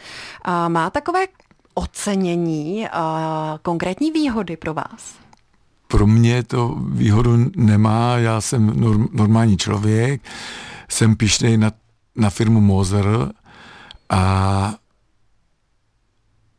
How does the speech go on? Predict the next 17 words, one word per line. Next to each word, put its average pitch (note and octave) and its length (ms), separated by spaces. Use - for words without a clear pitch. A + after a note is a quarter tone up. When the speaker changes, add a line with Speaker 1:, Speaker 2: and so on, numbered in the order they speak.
Speaker 1:
Necítí A3 420
jste F#3+ 180
se F3+ 160
jinak? E3 280
Speaker 2:
Ne, A#2 240
necítím A2+ 460
se B2 180
jináč. A2+ 600
Teprv A#2 320
to, B2 100
proto A#2 540
po A2 180
těch A2+ 400
měsíci A2+ 800
to A2+ 260
dá, A2+ 360
sebávám, A2+ 1000